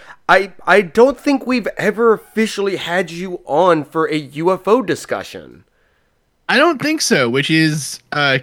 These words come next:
Speaker 2: kinda crazy.
Speaker 1: It, it is, but we have <laughs> remedied that with today's episode. We will be discussing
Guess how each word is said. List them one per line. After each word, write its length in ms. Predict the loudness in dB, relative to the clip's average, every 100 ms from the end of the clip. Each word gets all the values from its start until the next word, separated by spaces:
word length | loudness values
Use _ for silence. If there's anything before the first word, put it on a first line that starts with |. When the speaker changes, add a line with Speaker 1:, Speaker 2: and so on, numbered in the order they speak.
| -4
Speaker 2:
kinda 300 | -4 -2 -4
crazy. 600 | -4 -2 0 0 -4 -18 _
Speaker 1:
It, 180 | -10 -8 -4
it 140 | 0
is, 220 | 4 2
but 200 | 4 0 2
we 120 | 6
have 240 | 6 6
<laughs> 0 |
remedied 440 | 6 6 4 0 4
that 280 | 4 4
with 180 | 2 -4
today's 600 | -4 -10 -2 2 2 0
episode. 520 | -4 -4 -6 -6 -4 -4
We 100 | -6
will 140 | -6
be 120 | -6
discussing 840 | -8 -8 -4 -2 -2 0 0 -2